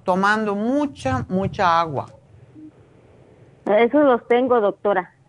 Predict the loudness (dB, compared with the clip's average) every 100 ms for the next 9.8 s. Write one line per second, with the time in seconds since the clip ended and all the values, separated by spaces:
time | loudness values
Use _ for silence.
0 | _ -4 -4 -6 -6 -4 -4 -6 -6 -2
1 | 2 2 0 -2 -2 -2 -2 -2 -2 -4
2 | -4 -2 -2 -2 0 0 0 0 -4 -6
3 | -12 -20 -20 -20 -20 -2 0 2 0 0
4 | 0 -2 -2 -2 2 2 2 0 0 0
5 | 4 4 4 0 -2 -4 -2 0 0 0
6 | -2 0 -2 -2 -2 -2 -2 0 0 -2
7 | -2 -6 -4 -4 -4 -4 -2 -2 0 2
8 | 2 0 -4 -10 -6 -4 -4 -2 -4 0
9 | 2 2 2 -2 -2 -2 -4